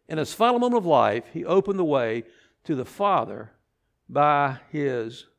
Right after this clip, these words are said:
commitment. That way, Jesus shows us the way to God,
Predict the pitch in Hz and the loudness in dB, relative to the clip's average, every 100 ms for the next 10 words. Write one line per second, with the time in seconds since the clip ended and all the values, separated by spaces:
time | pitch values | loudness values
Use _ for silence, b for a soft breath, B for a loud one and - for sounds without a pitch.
0 | _ _ - 127 139 - - _ _ _ | _ _ -14 -14 -14 -18 -20 _ _ _
1 | _ _ _ _ _ _ _ _ _ _ | _ _ _ _ _ _ _ _ _ _
2 | _ _ 190 190 175 160 147 143 160 165 | _ _ -2 0 2 2 2 -4 -2 -2
3 | 147 - 185 156 151 - 131 160 165 160 | -2 0 2 2 0 -4 -2 2 4 2
4 | 156 127 135 135 117 117 | 0 -4 0 4 4 2